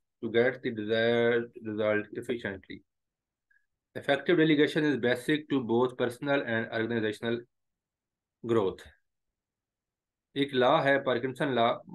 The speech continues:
work expands to fill the time available for its completion। बड़ी खूबसूरत बात कि एक चीज को अगर आप तीन दिन में कर सकते हैं, तो अगर आपको उसी काम के लिए दस दिन दिए जाएं, तो आपका काम आप खुद लंबा कर लेंगे, naturally वो दस दिन में मुकम्मल होगा।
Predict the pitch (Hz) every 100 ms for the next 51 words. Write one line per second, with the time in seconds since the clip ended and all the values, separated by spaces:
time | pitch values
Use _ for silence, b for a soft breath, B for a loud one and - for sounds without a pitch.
0 | 110 131 - 123 - 131 131 139 135 120
1 | 123 127 135 123 113 123 131 117 113 117
2 | 127 - 107 110 - - 104 101 98 95
3 | - _ _ - 139 156 123 156 160 135
4 | 123 123 b b b b b _ _ _
5 | _ - 180 170 180 175 202 202 202 185
6 | 185 180 - 160 170 185 202 196 170 151
7 | - - 151 143 113 117 123 143 143 147
8 | 151 156 156 180 196 151 131 135 135 117
9 | 113 123 135 - _ 117 151 156 185 160
10 | 160 156 175 175 165 139 156 165 143 147
11 | 156 160 - _ 131 156 - 190 156 139
12 | 151 147 117 113 113 120 131 - 123 127
13 | 151 156 156 143 139 - 123 131 170 156
14 | 139 117 107 95 90 90 92